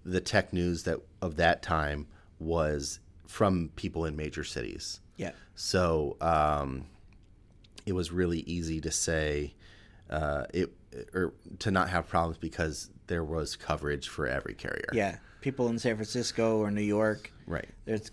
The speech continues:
Speaker 2: it's gonna be about the same
Speaker 1: Yeah.
Speaker 2: as another carrier.
Speaker 1: Doesn't
Speaker 2: Just
Speaker 1: matter.
Speaker 2: so your headline is, "It's available here. It's through this carrier."
Speaker 1: Right.
Speaker 2: Uh,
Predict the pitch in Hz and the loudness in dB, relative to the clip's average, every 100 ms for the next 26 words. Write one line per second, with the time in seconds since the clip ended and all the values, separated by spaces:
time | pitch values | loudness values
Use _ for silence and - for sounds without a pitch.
0 | - - - - 123 104 101 95 95 98 | -14 -12 -12 -2 0 2 0 0 -2 -4
1 | - 101 101 95 95 92 - - 95 92 | -2 0 0 -2 0 0 0 -6 -6 -6
2 | - - 101 98 92 - 87 82 78 - | -6 -6 -2 -2 -4 -6 -4 -4 -4 0
3 | 82 76 - - - - - 104 98 98 | 0 0 -4 -6 -8 -8 -2 0 0 -2
4 | 98 - - - 127 110 101 101 98 98 | -4 -8 -14 -2 2 4 4 2 0 -2
5 | - 117 107 101 101 101 95 95 107 98 | -4 -6 -6 0 2 2 0 -2 0 0
6 | 95 - 104 101 98 - 87 82 - - | -2 -6 -6 -6 -6 -8 -8 -8 -10 -8
7 | - - - - - - - 98 98 | -10 -10 -20 -20 -20 -16 -6 -2 -2